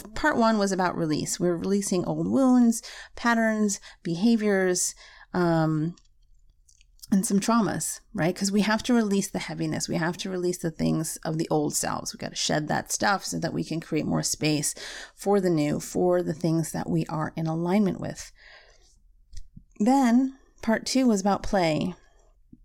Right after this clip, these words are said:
And with play, I wanted to have you focus on getting back to what it means to be alive in your body,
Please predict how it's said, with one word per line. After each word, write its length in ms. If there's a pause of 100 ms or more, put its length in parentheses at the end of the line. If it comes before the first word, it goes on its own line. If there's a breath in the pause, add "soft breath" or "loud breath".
(160)
And 400
with 200
play, 560
I 120
wanted 460
to 460 (500 loud breath)
have 200
you 120
focus 600
on 320
getting 300
back 340 (140)
to 420 (1000)
what 120
it 120
means 600
to 440
be 140
alive 520
in 120
your 140
body, 520